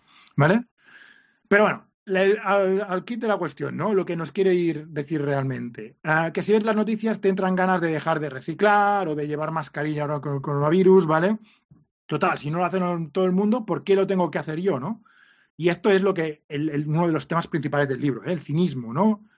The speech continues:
Am, que, que, que decir, "Pues si la gente es mala, ¿por qué tengo que ser bueno yo, no?".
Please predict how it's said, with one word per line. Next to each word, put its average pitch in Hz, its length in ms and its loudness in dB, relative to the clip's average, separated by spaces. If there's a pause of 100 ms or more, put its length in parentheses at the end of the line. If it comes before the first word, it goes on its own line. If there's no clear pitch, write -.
(260)
Am, 147 520 0
que, 151 480 0
que, 151 260 -8
que 147 120 -10
decir, 139 440 -8
"Pues 135 180 -8
si - 80 -10
la 127 100 -6
gente 170 220 0
es 175 80 2
mala, 185 280 2
¿por 147 120 -8
qué 151 80 -10
tengo 165 180 -6
que 147 80 -6
ser 131 100 -6
bueno 107 240 -12
yo, 95 160 -18
no?". 143 200 -12